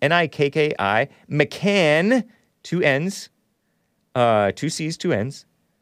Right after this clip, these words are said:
Ramirez, with an accent over the I.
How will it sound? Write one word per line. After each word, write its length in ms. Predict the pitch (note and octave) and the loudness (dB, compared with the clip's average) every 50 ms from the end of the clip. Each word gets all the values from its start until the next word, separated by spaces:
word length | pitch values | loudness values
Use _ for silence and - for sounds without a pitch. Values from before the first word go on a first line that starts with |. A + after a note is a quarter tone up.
| _ _ _ _ _ _ _ _ _ _ _ _ _ - - | _ _ _ _ _ _ _ _ _ _ _ _ _ -6 -2
Ramirez, 1000 | C#3 F3+ F3+ F#3+ A3+ D4 D#4+ D4+ B3+ G#3 F3+ C3+ A2+ G2+ F#2 - - - - - - _ _ _ _ _ _ _ - | 0 2 2 2 2 2 4 4 4 4 2 2 0 -2 -4 -6 -10 -12 -14 -16 -20 _ _ _ _ _ _ _ 0
with 160 | - C#3+ C3+ | 0 2 2
an 160 | F3+ E3+ E3+ F3 - | 2 0 0 0 2
accent 520 | F3+ G3+ A#3 A#3 - - - E3+ D#3 D3+ | 2 2 2 2 0 -2 0 0 2 2
over 200 | D3+ D3+ C#3+ D3 | 2 2 2 4
the 140 | C#3 C3+ - | 2 4 4
I. 380 | B2 B2+ B2+ B2+ B2+ C3 C3+ | 4 2 4 4 2 2 0